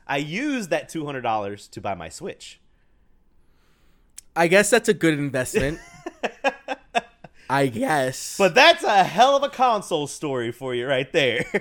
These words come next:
Speaker 1: <laughs>
Speaker 2: Yeah.
Speaker 1: So,
Speaker 2: So
Speaker 1: I'm gonna put this shit in C.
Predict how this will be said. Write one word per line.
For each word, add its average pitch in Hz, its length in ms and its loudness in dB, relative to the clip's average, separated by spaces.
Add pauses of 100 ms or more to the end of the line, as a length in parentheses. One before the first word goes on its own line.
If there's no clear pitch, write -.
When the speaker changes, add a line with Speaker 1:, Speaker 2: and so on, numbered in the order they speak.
(100)
Speaker 1:
<laughs> 190 140 -4
Speaker 2:
Yeah. 190 420 4 (720)
Speaker 1:
So, - 180 0
Speaker 2:
So 208 320 8 (320)
Speaker 1:
I'm 247 100 8
gonna 330 120 0
put 254 100 4
this 220 160 2
shit 226 140 0
in 147 60 -10
C. 185 360 -4